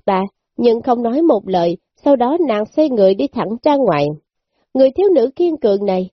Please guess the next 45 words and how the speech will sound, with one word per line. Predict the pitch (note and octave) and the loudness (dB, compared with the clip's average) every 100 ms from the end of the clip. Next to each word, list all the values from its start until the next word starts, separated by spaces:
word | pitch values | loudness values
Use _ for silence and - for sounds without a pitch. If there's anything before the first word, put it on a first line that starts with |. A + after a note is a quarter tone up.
| _ _ | _ _
lựa | B3 A3 | 0 0
chọn | A#3+ G#3+ G#3+ G#3+ | 0 -4 -4 -4
giải | F3 G#3 | -4 -4
pháp, | D4 D#4+ _ _ _ - | -6 -8 _ _ _ -2
tự | A3+ | 0
mình | A#3+ A#3 A3+ | 0 -4 0
đối | A#3 D4+ | 0 0
mặt, | F4 G3+ _ _ - | -4 -6 _ _ -4
không | F4+ | 0
làm | D#4 A#3+ B3 | 2 2 0
liên | C4+ D4+ | 0 0
lụy | B3 F#3 | 2 0
đến | F#3+ A#3 D#4 | 2 0 2
người | F#3 D#3 | 0 -2
khác. | - C4 - _ _ _ _ _ | -4 -10 -10 _ _ _ _ _
Mọi | C4 B3+ | 0 0
người | B3 B3 A#3 | 2 2 2
cũng | A#3+ C4+ | 0 0
không | D4 C#4+ | 0 0
nói | C#4 D#4+ D#4 | 0 0 0
gì, | F3 E3+ _ _ | 0 -2 _ _
bởi | B3 C#4+ | -2 0
vì | C4+ - | -2 -4
tại | A3 G#3 | -4 -4
thời | A#3 G3 F#3+ | -2 0 0
điểm | F#3 C4+ | -2 0
này, | F3+ F3 - _ - | 0 -2 -6 _ 0
vô | D#4+ | 2
luận | C#4+ F#3 F3+ | 2 0 -2
là | F#3+ F3+ | -6 -8
ai | - A3 G#3 | -8 -6 -4
nói, | F3 G3+ - _ _ | -4 -6 -8 _ _
cũng | E3+ F#3+ - | 0 0 -2
sẽ | A3 | -4
ảnh | - A3 | -4 -6
hưởng | G#3 F3+ - | -2 -2 0
ít | G3+ - | -2 -2
nhiều | F#3+ E3 E3 | 2 2 2
đến | F3+ C4 D4+ _ | 0 -2 -10 _
tâm | C4+ C4 | -4 -2
cảnh | A#3+ D#3+ G3 | -2 -4 0
của | A#3 | 0
Miêu | C4+ B3+ A#3+ | 2 2 2
Tiểu | F#3+ F#3 | -2 -2
Miêu, | G3+ E3+ | 0 0